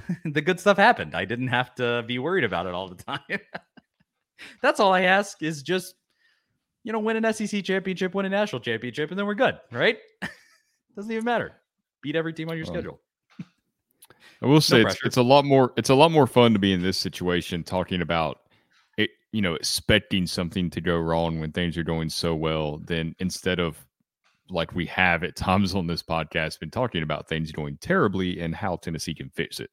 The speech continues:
Speaker 2: It is, I'd rather be on this side of things where we can be
Speaker 1: Exactly.
Speaker 2: pleasantly surprised when it doesn't go wrong.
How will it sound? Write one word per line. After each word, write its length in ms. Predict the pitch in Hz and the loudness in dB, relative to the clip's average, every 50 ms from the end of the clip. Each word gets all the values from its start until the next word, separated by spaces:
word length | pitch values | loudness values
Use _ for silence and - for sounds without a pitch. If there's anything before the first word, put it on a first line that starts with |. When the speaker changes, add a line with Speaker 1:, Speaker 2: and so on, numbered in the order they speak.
| _ - | _ -10
Speaker 2:
It 60 | 71 78 | -8 -6
is, 260 | 78 80 92 95 - - | -4 -4 -4 -6 -6 -6
I'd 140 | - 85 87 | -4 0 2
rather 180 | 104 104 98 | 2 2 2
be 160 | 92 87 90 90 | 2 2 0 0
on 140 | 82 78 78 | 0 0 -2
this 160 | 82 82 - | -2 -4 -4
side 180 | - - 67 65 | -6 -8 -8 -10
of 100 | 65 - | -10 -8
things 340 | - 69 67 67 69 73 | -8 -8 -6 -8 -8 -8
where 260 | 73 69 65 65 64 - _ _ _ _ | -8 -8 -8 -8 -10 -12 _ _ _ _
we 60 | 82 80 | -18 -18
can 20 | |
be 40 | 73 | -18
Speaker 1:
Exactly. 440 | 80 82 95 82 80 78 82 80 73 | -14 -6 -4 -2 -2 0 -2 -2 -2
Speaker 2:
pleasantly 580 | - - - 98 92 80 95 85 - 85 85 78 | 0 4 4 4 4 4 2 0 0 0 0 0
surprised 580 | - - 71 - - 82 80 78 78 73 - | 0 -4 -4 -4 -2 0 0 0 -2 -2 -4
when 80 | - 73 | -6 -8
it 100 | 69 69 - _ - | -8 -10 -10 _ -6
doesn't 300 | 80 76 69 73 57 - | -4 -4 -4 -6 -8 -8
go 100 | 64 64 | -10 -10
wrong. 340 | 60 65 62 60 62 - | -8 -10 -10 -12 -14 -18